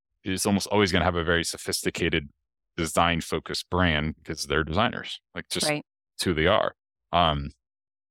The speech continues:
Speaker 1: whereas, like, engineers, I found are very similar to accountants, I T, on a analytical mindset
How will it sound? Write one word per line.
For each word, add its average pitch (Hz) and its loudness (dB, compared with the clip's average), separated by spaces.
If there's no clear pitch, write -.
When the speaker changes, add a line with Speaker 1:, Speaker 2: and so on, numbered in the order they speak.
Speaker 1:
whereas, 82 0
like, 85 2
engineers, 95 6
I 85 4
found 85 0
are 80 -2
very 82 2
similar 80 -4
to 76 -6
accountants, 71 -4
I 76 0
T, 82 -2
on 80 2
a 73 0
analytical 90 2
mindset 85 2